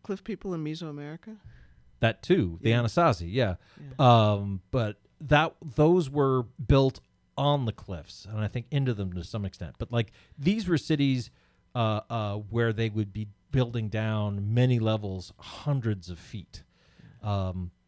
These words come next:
Speaker 2: because it was safer. You know, it was a place to hide, and, you know, they had, like, wells and schools and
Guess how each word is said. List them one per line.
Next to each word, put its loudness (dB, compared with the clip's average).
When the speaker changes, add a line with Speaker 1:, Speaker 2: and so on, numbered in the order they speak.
Speaker 2:
because 0
it -10
was -12
safer. -2
You -10
know, -8
it -10
was -10
a -10
place -6
to -8
hide, -2
and, -2
you 0
know, -2
they -2
had, -2
like, -2
wells 4
and -4
schools 2
and -4